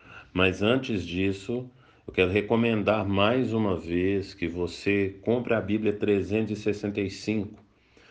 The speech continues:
porque ela vai te ajudar a ler a Bíblia toda em um ano. E para isso, é necessário que você leia um capítulo do Antigo Testamento, um capítulo do Novo Testamento, um salmo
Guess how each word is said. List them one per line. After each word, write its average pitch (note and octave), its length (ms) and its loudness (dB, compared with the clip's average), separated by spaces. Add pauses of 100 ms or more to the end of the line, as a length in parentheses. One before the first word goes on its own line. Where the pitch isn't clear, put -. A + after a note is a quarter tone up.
(160)
porque E2+ 200 0
ela G2+ 120 4
vai G#2 160 2
te G#2 120 -2
ajudar F#2 580 2
a F#2+ 60 0
ler G2 160 2
a G2+ 120 2
Bíblia F#2+ 460 -2 (220)
toda A2 400 2
em F#2 100 0
um D2+ 180 -6
ano. C2+ 220 -8 (540)
E E2+ 80 -4
para F#2 260 4
isso, A2 640 -2 (400)
é D#2 60 -2
necessário F#2+ 560 0
que F#2+ 80 -6
você F#2 320 -2
leia F2 360 0
um D#2+ 220 -4
capítulo A2+ 680 -2
do A2 120 0
Antigo G#2+ 320 -2
Testamento, G2 680 -2
um E2 60 -6
capítulo F#2+ 560 0
do G2+ 140 0
Novo G2+ 260 0
Testamento, G2 720 -4
um D3 80 -4
salmo F#2 580 0